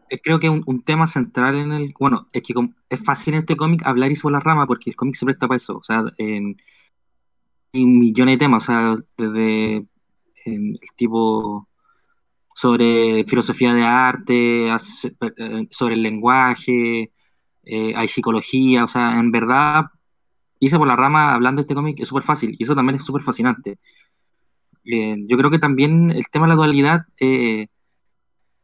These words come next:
es, es, es súper, es súper divertido, súper irónico, porque para mí esto es una clase de, de historieta, y la historieta siempre se, se vio como una especie de suma,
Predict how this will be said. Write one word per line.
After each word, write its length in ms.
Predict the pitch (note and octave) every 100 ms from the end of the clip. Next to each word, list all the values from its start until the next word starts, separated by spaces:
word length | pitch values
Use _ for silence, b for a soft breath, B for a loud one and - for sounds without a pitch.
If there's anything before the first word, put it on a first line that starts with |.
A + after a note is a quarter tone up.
| _ _ _ _ _
es, 200 | B2 D3
es, 200 | D3 - -
es 80 | -
súper, 580 | D#3+ E3 E3+ E3 D#3 C3+
es 80 |
súper 280 | - D#3 D#3
divertido, 440 | - C3+ B2+ - D#3+
súper 160 | E3
irónico, 240 | D#3 B2+ B2+
porque 500 | B2 B2 A#2 A#2 - _ _ _ _ _ _ _ _
para 180 | B2+ B2+
mí 240 | C3 E3+
esto 160 | G#3 F#3+
es 40 |
una 120 | F3 E3
clase 480 | D3 D#3+ F#3 F3+
de, 340 | F3 D3+ C#3 B2
de 80 | A#2+
historieta, 560 | - A#2+ G2+ G2 G#2 _
y 120 | A#2+ A#2
la 80 |
historieta 400 | B2 C3 B2 C3
siempre 320 | C#3+ D3 C#3 D#3+
se, 500 | D#3 C#3+ B2+ A#2+ -
se 200 | - A#2
vio 300 | A#2+ C3+ C#3+
como 460 | C#3+ C#3 C3 B2+
una 200 | A#2+ B2+
especie 360 | C3 - C#3 C#3
de 100 | A#2+
suma, 480 | - C#3 A#2+ G2+